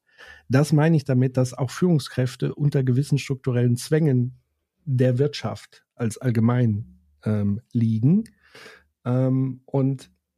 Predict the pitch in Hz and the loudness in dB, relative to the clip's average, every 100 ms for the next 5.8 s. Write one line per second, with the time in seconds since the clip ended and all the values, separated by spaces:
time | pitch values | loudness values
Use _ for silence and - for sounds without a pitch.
0 | _ _ _ _ 131 131 156 - 151 151 | _ _ _ _ 0 2 2 2 2 4
1 | 151 - - - 139 127 151 143 135 147 | 4 2 -8 -2 0 4 4 2 0 -2
2 | - 143 147 127 - 127 131 143 151 151 | -4 -4 -4 -4 -4 -2 0 0 -2 -4
3 | - - 135 127 135 - 151 - 147 131 | -8 -10 -4 -2 -4 -4 -4 -2 -2 2
4 | 127 117 139 165 - - 127 - - 147 | 2 2 0 -2 -12 -12 -12 -12 -6 -4
5 | 143 175 202 170 131 196 220 - | 2 4 6 6 4 0 -2 -8